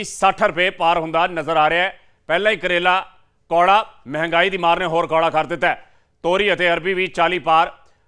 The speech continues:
ਫਲੀਆਂ ਅਤੇ ਮੂਲੀ ਵੀ ਜਿਹੜੀ ਵੀਹ ਵੀਹ ਪੱਚੀ ਪੱਚੀ 'ਚ ਵਿਕਦੀ ਹੈ, ਸੱਠ ਰੁਪਏ ਪਾਰ ਹੁੰਦੀ ਨਜ਼ਰ ਆ ਰਹੀ ਹੈ।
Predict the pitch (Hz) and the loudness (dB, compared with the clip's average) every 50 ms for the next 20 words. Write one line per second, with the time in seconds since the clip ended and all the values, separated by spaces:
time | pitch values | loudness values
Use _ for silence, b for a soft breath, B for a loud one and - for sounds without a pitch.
0 | _ _ _ - 160 175 190 202 202 190 165 180 180 156 156 165 180 190 196 185 | _ _ _ -4 -4 -4 -2 -2 -2 -2 0 -2 -4 -6 -6 -6 -4 -4 -4 -2
1 | 175 175 185 185 135 147 165 170 180 190 196 - - _ _ _ _ _ _ _ | -2 -4 -4 -4 -4 -6 -4 -4 -4 -6 -8 -10 -16 _ _ _ _ _ _ _
2 | _ 107 147 185 208 220 185 - 175 175 - 190 190 170 175 - 190 175 165 160 | _ -10 -8 -8 -6 -8 -8 -6 -8 -8 -6 -6 -6 -6 -6 -8 -8 -8 -8 -8
3 | 165 147 151 156 180 190 180 - 180 170 170 - 180 165 135 165 165 180 190 - | -8 -8 -6 -4 -4 -4 -4 -4 -4 -4 -4 -4 -4 -4 -2 -2 -2 -2 -4 -8
4 | - _ _ _ _ _ _ _ _ - 156 165 180 170 165 160 147 160 185 180 | -20 _ _ _ _ _ _ _ _ 0 2 2 2 0 -2 -4 -6 -6 -8 -8
5 | 151 147 160 147 147 160 - 147 151 170 170 135 104 | -6 -6 -6 -4 -2 0 0 0 0 0 -4 -6 -8